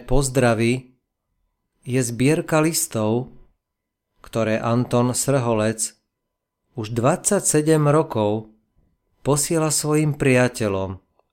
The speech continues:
a známym pri sviatočných príležitostiach. Listy píše,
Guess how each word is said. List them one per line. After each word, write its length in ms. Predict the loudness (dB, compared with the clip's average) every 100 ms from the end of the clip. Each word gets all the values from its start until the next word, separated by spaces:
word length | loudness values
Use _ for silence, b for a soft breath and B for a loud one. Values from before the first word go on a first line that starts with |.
| _ _
a 100 | -6
známym 720 | 0 2 2 2 2 0 -2 -8 _ _ _ _ _ _ _ _ _
pri 160 | -2 0
sviatočných 880 | 0 2 2 2 0 0 0 -2 0
príležitostiach. 1080 | 4 4 4 0 -6 -8 -8 -6 -8 -8 -12 _ _ _ _ _ _ _ _ _ _ _ _ _ _ -4
Listy 320 | -2 0 0
píše, 800 | 0 -2 -2 0 2 2 0 -8